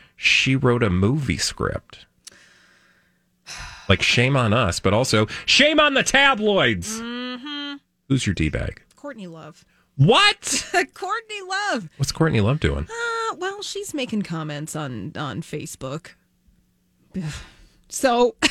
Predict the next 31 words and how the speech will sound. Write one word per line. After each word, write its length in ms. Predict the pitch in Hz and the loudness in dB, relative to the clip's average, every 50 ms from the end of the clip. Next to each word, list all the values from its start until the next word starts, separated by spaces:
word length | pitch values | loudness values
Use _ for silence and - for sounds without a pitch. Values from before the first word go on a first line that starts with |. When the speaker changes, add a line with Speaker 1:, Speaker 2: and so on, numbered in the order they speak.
| - - - - | 0 -4 -12 -18
Speaker 2:
<laughs> 300 | - - 427 311 - - | -8 -8 -8 -8 -4 -4
Speaker 1:
I 160 | 453 - 87 | -2 2 2
mean, 540 | 85 85 85 82 80 78 78 78 78 78 82 | 4 4 4 4 4 4 2 2 2 0 0
Speaker 2:
Yeah. 500 | - 190 180 180 175 180 175 - - - | -2 -4 -4 -4 -4 -4 -4 -4 -4 0
Speaker 1:
she 80 | - - | 2 2
have 80 | 95 90 | 4 4
nothing 240 | 92 87 - 85 78 | 4 2 2 0 2
better 280 | 80 78 76 87 90 | 2 2 2 2 2
to 80 | 104 107 | 2 2
do? 160 | - 127 127 | 2 0 0
Facebook? 760 | 127 - - - 92 90 113 - - - 175 185 214 208 - | 0 -2 0 0 0 2 2 -2 0 0 2 0 0 0 -2
What? 540 | - 110 139 180 - - - - - 262 - 269 | 0 0 0 0 0 -4 -12 -8 -6 -6 -6 -6
Speaker 2:
<laughs> 40 | - | -6
Yeah, 200 | - 226 190 180 - | -6 -6 -6 -6 -4
exactly. 540 | - 208 208 190 185 175 170 - - 185 180 | -6 -6 -4 -4 -6 -6 -6 -8 -6 -8 -6
Thank 320 | - - 190 165 180 - | -6 -6 -6 -6 -6 -8
you. 80 | 160 170 | -10 -6
But 220 | 180 208 208 - - | -4 -4 -4 -2 2
that's 240 | 247 254 277 - | 0 0 2 0
what 140 | 339 349 330 | -4 -6 -6
Courtney 320 | - - 320 320 302 339 330 | -4 -4 -4 -2 -2 -2 0
Love 240 | 311 269 262 262 | 0 0 -2 -2
is 100 | 302 285 | -6 -6
doing. 460 | - - 190 185 175 160 160 175 208 - _ - - - - - - _ _ _ | -2 -2 -2 -2 -2 -4 -4 -6 -8 -8 _ -20 -20 -20 -20 -20 -20 _ _ _
And 140 | - 277 - | -2 0 0
she 160 | - 339 311 | 2 0 0
has 240 | 311 359 392 415 440 | 0 0 0 0 0
some 240 | - - 269 254 254 | 0 -2 -2 -2 -2
things 380 | - 311 277 277 294 - - | -2 0 0 2 0 0 -2
to 100 | - 302 | -4 -4
say 480 | - - - 208 185 180 180 185 208 | -4 -2 -2 -2 0 0 -2 -2 -4